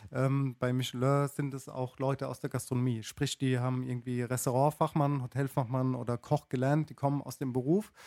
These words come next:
und wissen ganz genau, um was es geht und haben da auch, äh, sehr große Erfahrung. Die werden jeder, wiederum auch getestet, ähm, soweit ich weiß. Ähm, was jetzt so dieses, äh, Journalistische angeht, dass sie schreiben können,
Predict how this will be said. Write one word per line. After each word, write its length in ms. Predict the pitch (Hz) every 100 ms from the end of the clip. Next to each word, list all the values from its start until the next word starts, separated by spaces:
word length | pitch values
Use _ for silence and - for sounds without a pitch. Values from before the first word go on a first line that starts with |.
| - -
und 220 | 135 131
wissen 180 | 139 147
ganz 220 | 135 -
genau, 240 | 135 123
um 180 | 127 120
was 160 | 127 -
es 140 | 107
geht 380 | 139 147 151 -
und 500 | - 135 131 123 -
haben 160 | 135 127
da 80 |
auch, 280 | 123 123 120 120
äh, 140 | 123
sehr 220 | 123 143 139
große 280 | - 156
Erfahrung. 520 | 135 131 151 170 185 180 - - _ 175
Die 280 | 202 226
werden 280 | 165 170 165
jeder, 320 | 160 156 151 -
wiederum 500 | 156 156 160 143 143
auch 260 | 151 175 -
getestet, 680 | 170 175 175 - 170 - -
ähm, 200 | 147 151
soweit 400 | 143 135 139 135
ich 100 | -
weiß. 460 | 135 143 143 - - - - _ _ _ 131
Ähm, 420 | 131 135 127 113
was 220 | 131 -
jetzt 360 | 131 131 - -
so 240 | 131 127
dieses, 480 | 117 131 120 117 -
äh, 200 | - 127
Journalistische 840 | 113 139 135 127 131 - - 131 123
angeht, 320 | 117 113 -
dass 100 | 117
sie 80 | 117
schreiben 460 | - 127 135 135
können, 600 | 120 135 135 135 131 123